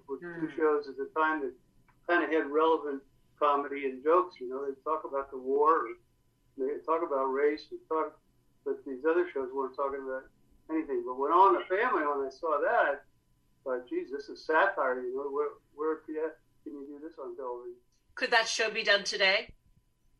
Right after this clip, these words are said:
Speaker 1: Well,
Speaker 2: As,
Speaker 1: that's a good question.
Speaker 2: as it
Speaker 1: I
Speaker 2: was
Speaker 1: don't
Speaker 2: in the
Speaker 1: know.
Speaker 2: seventies?
Speaker 1: Hard to know what can be done and where, whether it's on Twitter or Instagram or, or in those days you had a family hour even, uh, in fact, Norman sued, uh, about the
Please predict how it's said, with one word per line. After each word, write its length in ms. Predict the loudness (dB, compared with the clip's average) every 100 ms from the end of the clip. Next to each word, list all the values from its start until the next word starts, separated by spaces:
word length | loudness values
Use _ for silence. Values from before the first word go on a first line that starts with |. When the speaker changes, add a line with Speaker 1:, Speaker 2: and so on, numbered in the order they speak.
| _
Speaker 1:
Well, 100 | 4
Speaker 2:
As, 200 | 4 4
Speaker 1:
that's 100 | 2
a 60 | -2
good 260 | 0 -2 0
question. 320 | 2 2 2 0
Speaker 2:
as 80 | 2
it 60 |
Speaker 1:
I 40 | 4
Speaker 2:
was 180 | 4
Speaker 1:
don't 160 | 2 0
Speaker 2:
in 40 |
the 60 | 0
Speaker 1:
know. 60 | 2
Speaker 2:
seventies? 480 | 2 0 -8 -10 -20 _ 0
Speaker 1:
Hard 200 | 2 4
to 100 | 2
know 140 | 2
what 240 | 2 2 0
can 120 | -8
be 140 | -6 0
done 220 | 2 2
and 160 | 2 4
where, 380 | 4 6 4
whether 220 | 0 -4 -6
it's 220 | -6 -6
on 240 | -8 -8 -2
Twitter 260 | 2 2
or 380 | 2 -2 -4 -6 -16 _ _ _ -10
Instagram 680 | -10 -10 -6 -2 0 0 0
or, 320 | 0 -2 -10 _
or 220 | -20 -16 -16 -18 _ _ _ _ _ _ -6 -2
in 80 |
those 240 | 4 4 4
days 260 | 4 4 4
you 160 | 2
had 100 | 2
a 80 | 0 -4 0
family 420 | 2 4 4 2
hour 360 | 4 4 4 0
even, 420 | -4 -8 -10 -6 -4
uh, 120 | -4
in 680 | -6 _ _ _ _ -4 -2
fact, 100 | 0
Norman 340 | 0 2 0
sued, 380 | -4 2 2 2 -4
uh, 240 | -4 -4 -6 -12 _ _ -10
about 220 | -8
the 60 | -6